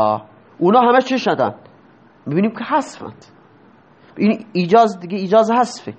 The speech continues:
می‌بینیم تو این آیهٔ کریمه خیلی از کلمات وجود نداره. اینو می‌گن ایجاز. پس ایجاز خودش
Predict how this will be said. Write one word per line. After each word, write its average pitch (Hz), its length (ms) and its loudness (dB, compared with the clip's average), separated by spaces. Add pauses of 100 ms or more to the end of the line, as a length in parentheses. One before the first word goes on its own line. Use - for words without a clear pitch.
(580)
می‌بینیم 185 440 2
تو 190 160 -6
این 185 300 -2
آیهٔ 180 340 4
کریمه 190 720 4 (680)
خیلی 233 300 4
از - 160 2
کلمات 196 420 2
وجود 240 420 0 (880)
نداره. 170 520 0 (520)
اینو 220 160 2
می‌گن 185 260 2
ایجاز. 117 580 -2 (320)
پس 160 200 -6
ایجاز 165 360 0
خودش 202 420 -4